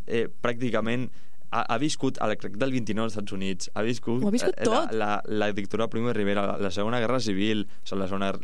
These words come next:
Speaker 2: La
Speaker 1: Guerra
Speaker 2: Segona
Speaker 1: Civil,
Speaker 2: República.
Speaker 1: la Segona República, la, la Segona Guerra Mundial.
Speaker 2: El chat G P T. Rotllo,
Speaker 1: Sí.
Speaker 2: van començar amb Primo de Rivera i
Speaker 1: Clar,
Speaker 2: acaben
Speaker 1: clar,
Speaker 2: amb el
Speaker 1: hi ha una,
Speaker 2: chat G P T.
Speaker 1: hi ha persones al món que han viscut Primo de Rivera i el six seven. O sigui
Speaker 2: És que clar,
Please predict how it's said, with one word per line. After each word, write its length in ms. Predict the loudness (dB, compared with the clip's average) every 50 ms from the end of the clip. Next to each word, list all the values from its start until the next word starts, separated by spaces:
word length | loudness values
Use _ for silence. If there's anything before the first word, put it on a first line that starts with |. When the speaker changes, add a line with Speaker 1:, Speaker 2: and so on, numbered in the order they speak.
| -2 0
Speaker 2:
La 60 | 0
Speaker 1:
Guerra 140 | 0 0 2 2
Speaker 2:
Segona 220 | 2 2 2 2
Speaker 1:
Civil, 160 | 0 0 0 -2
Speaker 2:
República. 400 | -2 0 0 0 0 0 0 0
Speaker 1:
la 60 | 0
Segona 200 | 0 0 0 0 0
República, 600 | 0 0 0 0 2 2 2 0 0 0 0 0
la, 140 | 0 0 0 0 0 0 0
la 120 | 0 -2 0
Segona 260 | 0 0 0 0 0
Guerra 200 | 0 0 0 0
Mundial. 560 | 0 0 0 0 2 2 2 2 2 0 0 0 0
Speaker 2:
El 120 | 0 0 0
chat 260 | 2 2 2 2 2 2
G 140 | 2 2 2
P 140 | 2 2
T. 160 | 2 2 2 2 2 0 0 -2 -4 -4 -4 -4 -4 -2 -2 -2 -4 -4 -4 -2 -2
Rotllo, 160 | 0 2 4
Speaker 1:
Sí. 80 | 4 4
Speaker 2:
van 140 | 2 2 2
començar 340 | 2 2 2 2 2 2 2
amb 40 | 4 4
Primo 180 | 4 4 4 4
de 80 | 2
Rivera 320 | 2 2 4 4 4 4 2
i 60 | 2
Speaker 1:
Clar, 80 | 2 2
Speaker 2:
acaben 160 | 2 2 2
Speaker 1:
clar, 80 | 2 2
Speaker 2:
amb 80 | 2
el 80 | 2 2
Speaker 1:
hi 80 | 2
ha 60 | 2 4
una, 100 | 4 4
Speaker 2:
chat 60 | 4
G 60 | 4 2
P 60 | 2
T. 140 | 0 0 0 0
Speaker 1:
hi 40 | 0
ha 40 | 0 0
persones 320 | -2 -2 0 0 0 2
al 140 | 2 0 2
món 300 | 0 0 0 0 0 -2 -2 -2
que 140 | 0 0 0
han 100 | 2 2
viscut 460 | 2 2 2 2 2 2 2 2 0 -2 -2 -2 0
Primo 240 | 0 0 2 2 2
de 80 | 2
Rivera 540 | 2 2 2 2 2 2 2 2 0 0 -2 -2 -2 -2 -2 -2 -2 -2 0 2
i 140 | 2 2
el 100 | 2 2
six 240 | 0 0 0 2 2
seven. 460 | 2 2 2 2 2 0 0 0 0 0 -2 -2 0
O 80 | 0 2
sigui 300 | 2 2 4 4 4 4
Speaker 2:
És 80 | 2 2
que 60 | 2
clar, 280 | 2 2 2 2 0